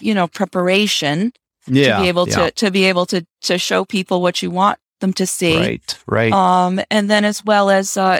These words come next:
Speaker 1: you know, taping some of my own or
Speaker 2: Yeah.
Speaker 1: recording,
Speaker 2: Yeah.
Speaker 1: video
Speaker 2: Yeah.
Speaker 1: recording some of my own lessons and putting them
Speaker 2: Right.
Speaker 1: out there. I mean, that's another thing.
Speaker 2: Yeah, that would be awesome if you could
Speaker 1: That
Speaker 2: do
Speaker 1: in
Speaker 2: that.
Speaker 1: editing.
Speaker 2: Really
Speaker 1: Yep.
Speaker 2: would be. Yeah.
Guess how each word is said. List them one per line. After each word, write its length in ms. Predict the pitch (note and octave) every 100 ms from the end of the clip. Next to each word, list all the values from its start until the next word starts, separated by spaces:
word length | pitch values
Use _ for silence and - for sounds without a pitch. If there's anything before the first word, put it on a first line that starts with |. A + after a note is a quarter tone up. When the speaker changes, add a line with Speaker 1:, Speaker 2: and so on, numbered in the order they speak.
| -
Speaker 1:
you 160 | G#3
know, 220 | G#3 F3 F3
taping 520 | - G#3+ G3+ A3+ G3
some 240 | F3+ - F3
of 160 | F3
my 260 | F#3 F3 F3
own 340 | E3+ E3+ F3 F3 _ - -
or 80 | G3
Speaker 2:
Yeah. 140 | F#3+ F#2
Speaker 1:
recording, 520 | G#3 A3 A3 E3 D#3+ - _ _ -
Speaker 2:
Yeah. 240 | G2+ G2+ - _ - -
Speaker 1:
video 260 | G#3 G#3+ G#3
Speaker 2:
Yeah. 60 |
Speaker 1:
recording 440 | F#3 - G3 F3+ F3
some 180 | - F#3
of 100 | F#3
my 200 | F3+ F3+
own 140 | F3
lessons 580 | F3 F#3+ B3 F3+ F3 F3
and 120 | F3+
putting 240 | - F3+ F#3
them 180 | A#2+ D#3+
Speaker 2:
Right. 0 | D#3
Speaker 1:
out 100 | E3
there. 260 | E3 E3+ F3
I 80 | F3+
mean, 160 | E3+
that's 220 | F3 F3+
another 340 | F#3 F#3 F#3+ F#3+
thing. 380 | - D3+ C#3 D#3+ _ _ _ _
Speaker 2:
Yeah, 260 | G#2 A2 G2+ -
that 140 | G#2
would 120 | B2
be 120 | A2 G2
awesome 440 | G#2+ A2+ - F2
if 60 | -
you 80 | G2
could 120 | F2
Speaker 1:
That 60 | G2+
Speaker 2:
do 80 |
Speaker 1:
in 60 | G#2
Speaker 2:
that. 240 | F#2+ F2 F#3
Speaker 1:
editing. 460 | F3 E3+ E3 F3
Speaker 2:
Really 240 | G#2 A2+ G#2
Speaker 1:
Yep. 80 |
Speaker 2:
would 120 | G#2 -
be. 200 | D#2 F#2 _ _
Yeah. 200 | - E2+